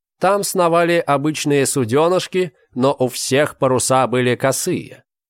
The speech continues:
Яхта герцога Даркашона с её прямым парусным вооружением сразу бросилась бы в глаза.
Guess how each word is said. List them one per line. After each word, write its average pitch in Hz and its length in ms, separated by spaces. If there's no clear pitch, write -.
Яхта 127 480
герцога 143 580
Даркашона 135 760
с - 120
её 113 360
прямым 120 480
парусным 120 560
вооружением 127 880
сразу 170 480
бросилась 160 640
бы 165 140
в 151 60
глаза. 175 560